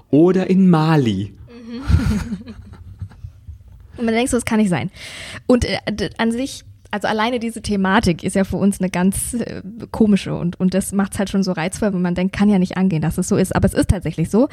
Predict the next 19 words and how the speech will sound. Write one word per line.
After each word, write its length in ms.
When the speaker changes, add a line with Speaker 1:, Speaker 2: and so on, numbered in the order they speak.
Speaker 2:
In 120
den 200
U 120
S 120
A 220
existiert 420
nämlich 280
kein 400
und 160
noch 260
kein 280
übergeordnetes 960
Bundesgesetz, 640
das 180
den 160
Besitz 380
von 220
Großkatzen 720
regelt. 560